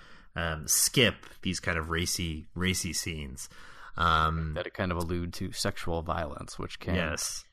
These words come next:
Speaker 2: obviously upset people.
Speaker 1: Yes, yes. Um, but regardless of that, you know, I think that the, that the, that Denton Games had kind of intended to release, you know, the game a lot sooner,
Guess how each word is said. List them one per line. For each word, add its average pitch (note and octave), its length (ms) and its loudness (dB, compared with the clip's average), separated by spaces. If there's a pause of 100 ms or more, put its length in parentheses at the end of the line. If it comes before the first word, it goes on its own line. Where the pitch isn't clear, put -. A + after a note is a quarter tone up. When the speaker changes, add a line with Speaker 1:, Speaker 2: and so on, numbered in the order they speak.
(240)
Speaker 2:
obviously G#2+ 880 6 (300)
upset - 520 2
people. - 380 -2 (300)
Speaker 1:
Yes, F2 560 -2
yes. D#2 460 -4
Um, E2+ 420 2 (420)
but F3+ 400 12
regardless C#3 500 10
of C#3 140 8
that, A2 240 8
you G#2+ 80 6
know, G#2+ 180 4
I A#2+ 60 4
think G3 220 4
that F3+ 120 6
the, B2 300 6
that G2 240 2
the, G2+ 380 4
that F#2+ 200 2
Denton A2+ 380 2
Games G2+ 260 4
had G2 160 2
kind G2 140 4
of F2+ 160 4
intended G#2 560 4
to G2 80 4
release, F#2 580 4
you G2 100 4
know, F2+ 120 4
the F2 100 0
game F#2 260 4
a F#2 80 4
lot F2 340 2
sooner, G#2 600 6